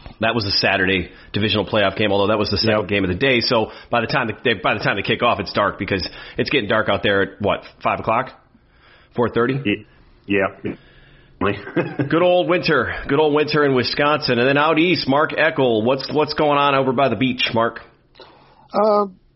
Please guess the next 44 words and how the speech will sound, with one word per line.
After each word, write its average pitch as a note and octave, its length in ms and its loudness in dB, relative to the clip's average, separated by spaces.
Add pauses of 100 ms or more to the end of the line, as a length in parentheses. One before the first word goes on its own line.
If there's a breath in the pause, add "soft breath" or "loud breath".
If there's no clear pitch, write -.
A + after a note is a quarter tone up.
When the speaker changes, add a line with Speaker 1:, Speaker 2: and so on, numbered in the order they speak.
(800)
Speaker 3:
today F3 240 0
was D#4+ 240 2
pretty, F4+ 160 -4
it C#3 300 0
was, B2 480 -2 (240)
during D3 260 0
the G2 60 -8
day B2 180 0
was C3+ 140 0
beautiful, A#2 420 -4
about G2+ 220 -4
sixty - 580 -4
maybe. D#3 380 -2 (600 soft breath)
Uh, A#2+ 360 2
now C3 240 2
it's, A#2 260 -8
it's, - 320 -8
the, A2 180 -4 (480)
it's - 200 -4
getting - 240 -2
a - 20 0
little G#2+ 160 0
cloudy. A2 480 0
I F#2+ 40 -6
think - 140 -4
we, - 160 -2
I - 80 0
think A3+ 200 -4
they're - 100 -4
calling A2+ 300 -4
for - 60 -10
a - 20 -8
little C3 140 0
bit G#2+ 120 -2
of F2 80 0
rain A2+ 240 0
tonight. G#2+ 320 -4 (720 soft breath)
But F#2+ 220 -2
it's C3 100 -4
been, E3+ 240 -2
it's D3 180 -2
been F3 200 -2
high D3 320 0
fifties, - 640 -2